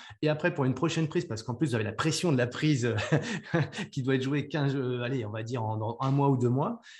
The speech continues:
après, et là tu dois perdre à nouveau quinze kilos. Comment t'as fait, toi ? T'as fait cette expérience-là ? Moi je suis assez curieux. Quelle, quelle clé tu donnes aux personnes qui pour le coup veulent perdre quinze kilos en huit semaines, quoi ? Faut être très pratico-pratique.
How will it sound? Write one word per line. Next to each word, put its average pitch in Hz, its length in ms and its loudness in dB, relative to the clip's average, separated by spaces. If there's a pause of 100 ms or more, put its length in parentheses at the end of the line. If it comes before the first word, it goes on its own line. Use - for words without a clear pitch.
après, 165 480 -2
et 143 100 4
là 180 100 2
tu 185 100 -2
dois 135 140 2
perdre 160 240 0
à 113 160 2
nouveau 135 240 2
quinze 160 240 -2
kilos. 117 280 0
Comment 240 200 2
t'as 147 100 -2
fait, 113 180 -4
toi ? 110 120 -6
T'as 127 100 -4
fait 170 140 0
cette 139 200 -2
expérience-là ? 127 460 -2
Moi 147 80 2
je 107 80 -4
suis - 100 -6
assez 117 220 -4
curieux. 117 260 0
Quelle, 107 120 -2
quelle 147 160 -2
clé 208 160 -2
tu 139 160 0
donnes 123 360 2 (400)
aux 120 60 -4
personnes 127 400 0
qui - 140 -6
pour 123 120 2
le 123 120 4
coup 190 160 4
veulent 139 180 4
perdre 143 180 0
quinze 139 160 2
kilos 151 240 0
en 139 40 2
huit 107 100 -2
semaines, 139 260 -2
quoi ? 107 120 -8
Faut 107 100 -10
être 113 80 -6
très - 140 -8
pratico-pratique. 117 840 -6